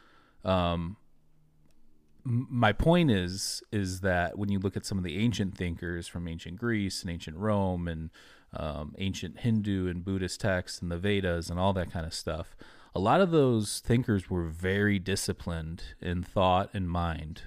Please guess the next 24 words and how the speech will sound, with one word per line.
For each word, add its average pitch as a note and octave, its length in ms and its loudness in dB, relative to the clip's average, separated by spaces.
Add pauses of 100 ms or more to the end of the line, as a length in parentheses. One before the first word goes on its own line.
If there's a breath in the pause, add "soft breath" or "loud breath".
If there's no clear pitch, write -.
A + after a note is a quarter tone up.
(100)
Uh, F#2 200 -2
they F2+ 140 -2
were F2 140 -2
very F#2+ 420 2
disciplined. F2 720 -8
Like, F2 440 -2 (880 soft breath)
they G2+ 140 4
had A#2+ 220 6
a G2+ 60 4
good G2+ 580 4 (100)
basis F2+ 680 0
to - 180 -2
work F#2 340 -2
off D#2+ 300 -2
of. E2 220 -4
And F2+ 140 -8
so - 140 0
when F#2 160 0
people A2+ 300 2
read G2+ 400 2
these F#2 200 -2
ancient F2 360 -6
texts - 500 -4
or D#2+ 320 -4